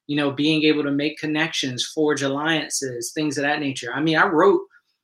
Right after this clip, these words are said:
my book, Modern Hand-to-Hand Combat, which is also on, uh, Amazon, while I was in country.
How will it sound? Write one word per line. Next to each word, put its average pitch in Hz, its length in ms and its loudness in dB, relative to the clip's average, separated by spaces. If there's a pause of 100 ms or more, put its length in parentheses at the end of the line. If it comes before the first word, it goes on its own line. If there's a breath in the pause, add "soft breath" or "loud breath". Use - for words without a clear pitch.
(140)
my 143 240 0
book, 185 320 2
Modern 147 380 4
Hand-to-Hand 143 540 -4
Combat, 160 420 0
which 123 140 -6
is 127 100 -6
also 151 340 -2
on, 123 320 -8
uh, 127 220 -8
Amazon, 131 680 -2 (340 soft breath)
while 180 340 6
I 175 100 8
was 175 200 4
in 175 140 0
country. 147 540 -4